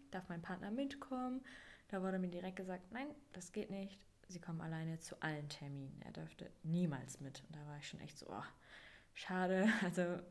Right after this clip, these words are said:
für ihn wäre es natürlich auch schön gewesen, wenn er von einem Arzt gehört hätte, „Ja, wir sind schwanger.“ Aber wir haben uns dann unterhalten,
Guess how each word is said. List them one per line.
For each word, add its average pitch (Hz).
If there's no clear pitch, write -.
für -
ihn 185
wäre 185
es 185
natürlich 185
auch 185
schön 185
gewesen, 165
wenn 165
er 160
von 165
einem 156
Arzt 165
gehört 160
hätte, 160
„Ja, 151
wir 147
sind 143
schwanger.“ 165
Aber 151
wir 165
haben 156
uns 156
dann 151
unterhalten, 170